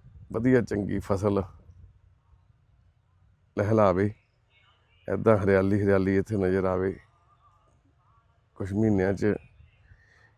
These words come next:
ਇੱਥੋਂ ਇੱਕ ਚੰਗੀ ਫਸਲ ਵੱਢਣ ਇਹ, ਤੇ ਅਸੀਂ ਇੱਥੋਂ ਦੁਆਵਾਂ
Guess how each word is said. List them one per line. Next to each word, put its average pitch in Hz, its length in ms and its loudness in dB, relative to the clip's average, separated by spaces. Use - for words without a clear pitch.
ਇੱਥੋਂ 117 300 0
ਇੱਕ 101 80 0
ਚੰਗੀ 107 300 -2
ਫਸਲ 101 300 0
ਵੱਢਣ 95 360 4
ਇਹ, 104 200 0
ਤੇ 92 80 2
ਅਸੀਂ 110 220 4
ਇੱਥੋਂ 113 520 4
ਦੁਆਵਾਂ 104 480 4